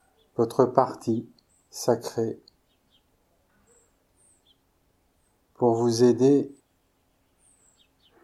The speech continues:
à traverser votre personnalité, pour atteindre votre être intérieur, pour atteindre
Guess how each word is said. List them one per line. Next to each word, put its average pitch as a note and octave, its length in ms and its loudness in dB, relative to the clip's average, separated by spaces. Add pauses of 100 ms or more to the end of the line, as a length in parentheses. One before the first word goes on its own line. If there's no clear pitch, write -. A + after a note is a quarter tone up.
(640)
à A2+ 120 0
traverser C3 960 0 (840)
votre A#2+ 280 2
personnalité, A#2+ 1000 0 (320)
pour A2+ 320 -2
atteindre A2+ 580 0 (2750)
votre A2 300 0
être - 300 0 (120)
intérieur, A2+ 760 2 (1300)
pour B2+ 180 4
atteindre D3+ 480 0